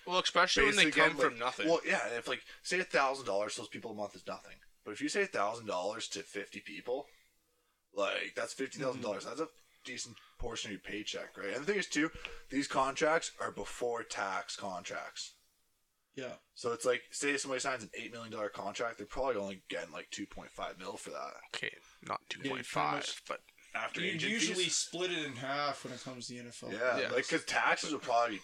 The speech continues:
Speaker 2: fifty or sixty percent something
Speaker 3: And
Speaker 2: like
Speaker 3: then,
Speaker 2: that. Actually,
Speaker 3: and then
Speaker 2: no,
Speaker 3: you got
Speaker 2: they're
Speaker 3: a
Speaker 2: not Canada.
Speaker 3: manager you have to
Speaker 2: They're not
Speaker 3: pay
Speaker 2: fucking
Speaker 3: for.
Speaker 2: Canada. They don't pay as much tax as we do.
Speaker 1: De-, it
Speaker 3: Do they
Speaker 1: depen-, it depends where you play, too, 'cause some states have no state tax.
Speaker 2: So, my, Florida. That's why if
Speaker 1: And
Speaker 2: I was a
Speaker 1: Vegas.
Speaker 2: professional athlete,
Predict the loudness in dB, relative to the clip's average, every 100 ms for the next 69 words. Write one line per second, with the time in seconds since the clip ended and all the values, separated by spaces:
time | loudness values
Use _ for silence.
0 | -12 -4 -4 -4 -8 -6 -6 -8 -10 -8
1 | -6 -4 -4 -4 -2 0 0 0 2 2
2 | -2 2 6 6 4 2 4 4 2 2
3 | 2 4 2 0 -2 -2 -2 -4 -4 -2
4 | -2 -2 -4 -4 -4 -2 -2 -4 -6 -8
5 | -6 -6 -6 -6 -4 -4 -6 -8 -8 2
6 | 4 6 4 2 6 6 6 0 -4 0
7 | 2 2 2 -2 -2 0 2 2 0 -4
8 | -2 -2 -2 -4 -6 -4 -8 -8 -10 -8
9 | -8 -4 -6 -6 -10 -10 _ _ _ _
10 | -20 -18 -6 -4 -4 -8 -18 0 4 4
11 | 2 -8 -20 _ _ -20 -2 2 4 10
12 | 10 10 2 2 4 10 12 10 6 2
13 | 6 4 6 4 6 4 2 -4 -4 -6